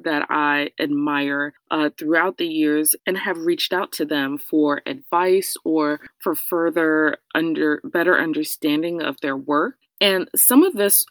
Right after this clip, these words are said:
outreach has resulted in opportunities to collaborate on research projects. And again, that approach to be able to work on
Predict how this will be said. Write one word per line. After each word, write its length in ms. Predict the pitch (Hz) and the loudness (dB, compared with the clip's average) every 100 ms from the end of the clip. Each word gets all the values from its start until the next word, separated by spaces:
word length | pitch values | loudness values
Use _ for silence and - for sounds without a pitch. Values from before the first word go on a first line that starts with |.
| - | -4
outreach 560 | 175 - 165 165 156 - | 0 0 0 -4 -4 -4
has 420 | 190 170 165 156 - | 0 2 2 0 -4
resulted 880 | - 170 147 156 156 - 160 156 156 _ | -2 0 2 0 0 -2 -2 0 -4 _
in 420 | 165 165 156 156 - - _ - | -6 -2 -2 -4 -8 -20 _ -6
opportunities 840 | 170 165 - 180 190 175 160 - | -2 -4 -4 -4 -4 -4 -2 -2
to 140 | - 160 | -2 -4
collaborate 840 | - 160 156 156 165 156 151 147 - | -4 -4 -2 -2 -2 0 0 -2 -4
on 360 | 160 160 151 - | -4 -4 -6 -6
research 500 | 156 196 156 - - | -6 -4 -4 -6 -6
projects. 760 | - - - 87 - - - - - - | -4 -4 -4 -6 -4 -4 -6 -8 -20 -4
And 260 | 202 185 175 | 0 0 0
again, 720 | 175 156 - 190 208 151 156 - - - | -4 -4 -2 -2 0 0 -2 -6 -16 -6
that 240 | 180 202 - | 0 2 2
approach 720 | 175 - - 170 151 - - | -4 -4 -2 0 0 -4 -6
to 120 | - | -6
be 200 | 170 170 | -4 0
able 240 | 165 165 156 | 0 0 -4
to 360 | - 165 151 | -4 -4 -4
work 340 | 151 151 151 - _ - | 0 0 0 -6 _ -6
on 520 | 160 151 147 147 156 | -2 0 0 0 -6